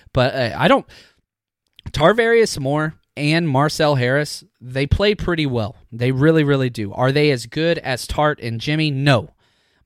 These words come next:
But I don't think we're gonna be without Jimmy. But if we were,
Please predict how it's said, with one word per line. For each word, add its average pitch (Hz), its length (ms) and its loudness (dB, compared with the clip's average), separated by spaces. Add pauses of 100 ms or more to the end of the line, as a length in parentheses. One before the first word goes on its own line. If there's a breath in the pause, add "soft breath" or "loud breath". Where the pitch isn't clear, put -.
(100)
But 131 260 -2
I 127 100 -4
don't 165 140 -2
think 190 160 -2
we're 185 80 -6
gonna 185 140 0
be 170 100 2
without 165 300 0
Jimmy. 143 440 -4
But 139 120 0
if 135 160 -4
we 139 120 -2
were, 151 540 2